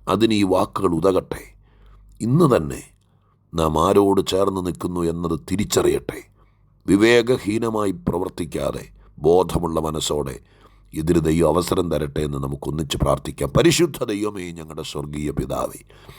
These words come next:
ഞങ്ങളും ഞങ്ങളുടെ പിള്ളേരും ഞങ്ങളുടെ കുടുംബാംഗങ്ങളും ഈ ലോകത്തോടോ നശിച്ചു പോകുന്ന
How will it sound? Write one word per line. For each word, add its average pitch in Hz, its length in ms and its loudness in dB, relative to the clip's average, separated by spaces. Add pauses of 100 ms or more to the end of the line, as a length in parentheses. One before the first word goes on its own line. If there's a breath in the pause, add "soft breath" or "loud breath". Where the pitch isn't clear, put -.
(1080 loud breath)
ഞങ്ങളും 85 340 4
ഞങ്ങളുടെ 73 300 -4
പിള്ളേരും 67 500 -4
ഞങ്ങളുടെ 78 300 -2
കുടുംബാംഗങ്ങളും 78 800 -4 (840 soft breath)
ഈ 92 160 0
ലോകത്തോടോ 87 680 2 (200)
നശിച്ചു 85 420 0
പോകുന്ന 90 440 2